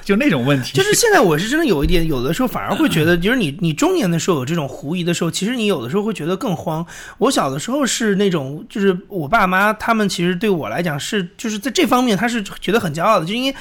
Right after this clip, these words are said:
Speaker 2: 很多小孩在可能中学的时候都在玩儿，<clears throat> 乱玩儿，根本就不知道自己以后读大学要干什么。然后我是很早就知道我要干什么了。
Speaker 1: 对。啊。
Speaker 2: 所以他们每次跟那些家长们
Speaker 1: 而，而你是就很具体的知道是
Speaker 2: 啊，非常具体，
Speaker 1: 是
Speaker 2: 非常，非常具体的知道我要干什么事情。
Speaker 1: <laughs>
Speaker 2: 而且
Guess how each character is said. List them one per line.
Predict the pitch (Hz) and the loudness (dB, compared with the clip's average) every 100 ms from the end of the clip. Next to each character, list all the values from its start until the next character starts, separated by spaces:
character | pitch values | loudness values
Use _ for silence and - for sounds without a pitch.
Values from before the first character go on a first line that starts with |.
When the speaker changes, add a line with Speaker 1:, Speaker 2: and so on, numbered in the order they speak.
| - | -12
Speaker 2:
很 | - 170 | -6 0
多 | 180 | 2
小 | 190 151 | 2 0
孩 | 143 | -2
在 | 165 185 | 0 0
可 | 165 156 | 0 -2
能 | 160 | -2
中 | 190 202 | 0 0
学 | 175 | -2
的 | 143 | -4
时 | 156 | -4
候 | 160 | -4
都 | 160 | 0
在 | 190 165 | 0 0
玩 | 135 131 110 | -2 -6 -6
儿， | 98 131 196 269 196 | -2 2 2 2 0
<clears throat> | 160 110 - | -2 -4 2
乱 | 226 175 | 2 2
玩 | 117 | 0
儿， | 107 | -4
根 | 156 | -2
本 | 208 | 0
就 | 165 | 0
不 | |
知 | 170 | 2
道 | 185 | 0
自 | 170 | 0
己 | 175 | -4
以 | |
后 | 139 | -6
读 | 156 | -4
大 | 160 | -2
学 | 175 135 | -2 -4
要 | 131 | -8
干 | 156 | -8
什 | 135 | -8
么。 | 117 | -10
然 | 113 | -4
后 | 175 | 0
我 | 180 208 | 2 0
是 | 294 | 0
很 | - 165 | -2 -2
早 | 226 151 | 0 -2
就 | 139 | -4
知 | 143 | -6
道 | 139 | -6
我 | 113 | -6
要 | 131 | -10
干 | 113 127 | -12 -14
什 | - | -14
么 | 71 | -16
了。 | - - | -18 -12
Speaker 1:
对。 | |
啊。 | 98 107 117 | -8 -4 -2
Speaker 2:
所 | 254 320 | 0 0
以 | 262 190 104 - | 0 0 -4 -8
他 | - 320 | -2 0
们 | 349 | 2
每 | 175 | 0
次 | 117 185 | -2 -2
跟 | 202 | 0
那 | 220 | 2
些 | 226 | 2
家 | 185 202 | 2 2
长 | 202 151 | 4 4
们 | 160 | 4
Speaker 1:
而， | 160 | 4
而 | |
你 | 202 123 | 4 4
是 | 156 | 0
就 | 160 | -2
很 | - 98 | -2 -4
具 | - 190 | -2 -2
体 | - - | -2 -8
的 | - | -12
知 | 95 110 | -6 -4
道 | 101 | -4
是 | 92 - | -2 0
Speaker 2:
啊， | |
非 | 208 370 | 2 4
常 | 269 | 6
具 | 202 220 | 6 4
体， | 120 117 | 2 -2
Speaker 1:
是 | |
Speaker 2:
非 | - 269 269 | 2 4 6
常， | 220 185 | 6 6
非 | 190 | 4
常 | 170 | 4
具 | 156 185 | 2 -2
体 | |
的 | 147 | -2
知 | 139 170 | 0 0
道 | 143 | 2
我 | 120 | 0
要 | 135 | 0
干 | 175 | -2
什 | 147 | -2
么 | 123 | -4
事 | - - | -6 -2
情。 | 165 | 0
Speaker 1:
<laughs> | |
Speaker 2:
而 | 202 | 2
且 | 214 | 0